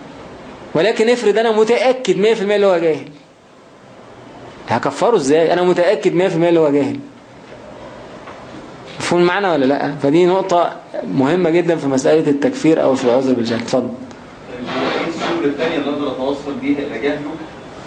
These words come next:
Speaker 2: خلاف دعواه؟
Speaker 1: لا، أيوة، ما هي مثلا معلوم من الدين بالضرورة، ماشي؟ أنت الصلاة واجبة في مصر، الصلاة واجبة، جه واحد يقول لك: "أنا جاهل اللي الصلاة واجبة يا صلاة"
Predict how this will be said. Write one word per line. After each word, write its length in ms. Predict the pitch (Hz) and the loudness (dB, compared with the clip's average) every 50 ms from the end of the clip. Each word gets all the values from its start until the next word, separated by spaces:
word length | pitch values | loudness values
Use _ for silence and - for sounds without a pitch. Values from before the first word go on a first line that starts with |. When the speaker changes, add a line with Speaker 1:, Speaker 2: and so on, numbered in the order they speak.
| - - - - - 143 | -18 -16 -16 -14 -8 -4
Speaker 2:
خلاف 200 | 139 143 - 120 | -4 -4 -2 -2
دعواه؟ 280 | 117 - 117 110 110 107 104 - - - - - - - - - - - - - - - - - - - - - - - - - - 180 175 - - - - - - - - - - - - - - - - | -4 -4 -4 -4 -6 -8 -8 -10 -14 -16 -16 -16 -16 -16 -16 -16 -18 -18 -18 -18 -18 -18 -18 -18 -18 -18 -18 -16 -16 -16 -16 -16 -16 -16 -16 -16 -16 -16 -16 -14 -14 -14 -14 -14 -14 -14 -14 -14 -14 -4 -2
Speaker 1:
لا، 320 | 151 - - - - - 175 | 0 2 2 2 2 2 4
أيوة، 220 | 214 247 202 147 | 4 6 6 4
ما 140 | 131 127 123 | 4 4 4
هي 80 | 135 | 4
مثلا 340 | 143 160 175 165 - 160 151 | 4 4 2 2 0 0 0
معلوم 300 | 139 139 131 139 160 170 | 2 2 2 2 2 4
من 140 | 180 175 160 | 4 4 4
الدين 260 | 147 131 135 156 156 | 2 2 2 2 2
بالضرورة، 540 | 143 143 139 139 127 120 120 117 113 110 - - - - - - - - - - - - - - - - - - - - - - - - - - - - - - - - - - - - - | 2 2 2 2 2 2 2 2 0 -2 -2 -6 -12 -18 -18 -20 -20 -20 -20 -20 -20 -20 -20 -20 -20 -18 -18 -18 -18 -18 -18 -18 -18 -18 -16 -16 -16 -16 -18 -18 -18 -18 -18 -18 -18 -6 -2
ماشي؟ 300 | - 151 147 - 190 185 - - - - - - - | 0 0 2 2 2 2 2 0 -6 -12 -6 -2 0
أنت 220 | 160 170 165 170 | 0 0 2 2
الصلاة 540 | 175 156 165 156 - - - 170 175 180 170 | 2 2 2 0 0 0 2 2 4 4 4
واجبة 400 | 160 156 143 135 139 123 117 113 - - - - | 4 4 2 2 2 0 0 -2 -6 -10 -12 -6
في 140 | - - 147 | -2 0 2
مصر، 320 | 151 170 190 185 - - - - - | 2 2 2 0 -2 -4 -8 -8 -6
الصلاة 420 | - 135 - - 147 151 170 214 247 | -4 -2 0 2 2 4 4 4 4
واجبة، 320 | 233 240 254 247 196 156 - - - - - - - | 4 4 4 2 2 0 -4 -8 -14 -16 -6 0 2
جه 80 | 190 | 2
واحد 160 | 220 226 226 | 2 4 4
يقول 120 | 220 226 233 | 4 4 4
لك: 120 | 233 214 | 4 2
"أنا 160 | 202 202 196 | 0 0 0
جاهل 320 | 190 202 220 220 208 208 196 | 2 2 2 2 2 2 2
اللي 120 | 180 170 | 2 2
الصلاة 300 | 160 165 - 170 165 165 | 0 0 2 2 4 4
واجبة 280 | 160 147 143 143 135 120 | 4 4 2 2 2 0
يا 40 | - | -2
صلاة" 200 | - - - | -4 -8 -10